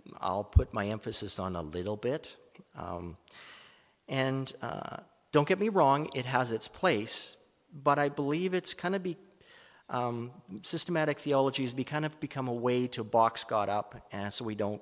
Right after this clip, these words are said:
so we get things all right. And it's, it's a Western sort of way of knowing facts,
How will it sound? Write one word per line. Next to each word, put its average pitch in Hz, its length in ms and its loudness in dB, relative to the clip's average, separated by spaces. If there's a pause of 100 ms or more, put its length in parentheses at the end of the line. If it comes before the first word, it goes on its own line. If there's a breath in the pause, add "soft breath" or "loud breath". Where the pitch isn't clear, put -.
(120)
so - 120 -6
we 110 120 -4
get 107 240 0
things 110 260 -2
all 92 160 0
right. 87 340 -4
And - 140 -10
it's, - 240 -10 (280 loud breath)
it's - 140 -4
a 127 60 4
Western 156 460 2
sort 131 240 2
of 113 80 -6
way 113 200 2
of 104 120 -2
knowing 98 260 -4
facts, - 640 -8